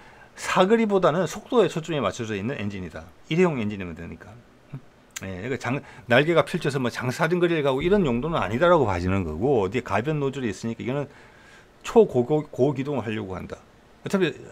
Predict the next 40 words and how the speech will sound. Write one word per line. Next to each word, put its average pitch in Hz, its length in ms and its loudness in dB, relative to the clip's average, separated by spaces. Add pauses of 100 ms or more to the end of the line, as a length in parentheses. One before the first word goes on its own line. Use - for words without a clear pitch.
(200)
초동사가 160 420 2
안 107 80 0
타고 143 220 0
있으니까 139 300 -4
훨씬 143 220 -4
더 135 60 -2
고기동이 127 420 -4
가능한 123 440 -6
그런 151 180 -4
구조예요. 82 460 -12
그래서 143 300 2
그, 151 120 2 (240)
뭐 170 100 2
그렇게 214 220 8
된다면은 139 560 6 (260)
공격과 185 380 2
방어 107 400 0
둘 131 180 -4
쪽, 147 160 -8 (140)
아, 117 160 -2
두 139 120 -12
쪽 - 200 -4
다 104 260 0
유용하게 113 420 -2
쓸 - 140 -10
수 - 140 -12
있겠다. 104 300 -8
뭐, 113 160 -4 (220)
물론 131 240 -4
방어라는 131 540 -4
것은 113 460 -8
유인기를 131 440 0
지키기 110 400 -10
위해서 95 180 -6
자기를 101 260 -6
희생하는 135 340 -2
것을 101 200 -4
제가 87 180 -4
의미하는 92 320 -8
것입니다. - 400 -14